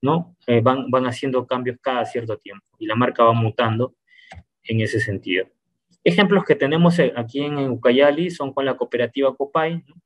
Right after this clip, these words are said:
Nos ha tocado, ah, apoyarles en, eh, en, eh, asesorarles, ¿no? En el diseño o rediseño de su logo, ¿no? Anteriormente ellos tenían una foto, ¿no?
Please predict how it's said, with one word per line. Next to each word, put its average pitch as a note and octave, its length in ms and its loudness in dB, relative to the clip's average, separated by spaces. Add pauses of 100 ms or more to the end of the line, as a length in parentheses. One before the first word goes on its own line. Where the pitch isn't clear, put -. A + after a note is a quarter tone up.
(160)
Nos A#2+ 200 -10
ha C3 80 -2
tocado, B2+ 560 2 (520)
ah, A#2 460 0
apoyarles C3+ 720 0
en, B2+ 320 -10 (100)
eh, G#2+ 880 0
en, C3 320 -2
eh, A#2 380 -4
asesorarles, B2 760 -2
¿no? C3 120 -10
En A2+ 380 -4
el G#2+ 100 0
diseño B2+ 480 0
o A2+ 80 0
rediseño A#2 460 -2
de B2 80 -2
su A#2+ 160 -4
logo, B2+ 440 0 (280)
¿no? D#3 120 -6
Anteriormente C3+ 580 -2
ellos C#3 180 -2
tenían C3+ 240 -6
una D3+ 160 -4
foto, E3+ 420 -2
¿no? D#3+ 140 -14